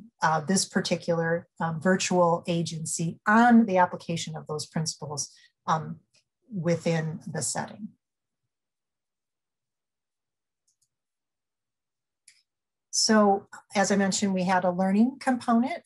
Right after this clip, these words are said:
for this. We developed, uh, eleven different interaction points,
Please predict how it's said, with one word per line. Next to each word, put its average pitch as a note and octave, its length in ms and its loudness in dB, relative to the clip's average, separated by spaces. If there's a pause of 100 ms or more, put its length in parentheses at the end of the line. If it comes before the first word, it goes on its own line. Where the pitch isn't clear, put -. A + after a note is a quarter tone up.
for G#3 220 -2
this. A3 320 -4
We G3+ 100 -4
developed, F#3 760 -2
uh, E3 160 -8
eleven F#3 440 4
different A#3 380 2
interaction G3+ 640 0
points, G3+ 640 -4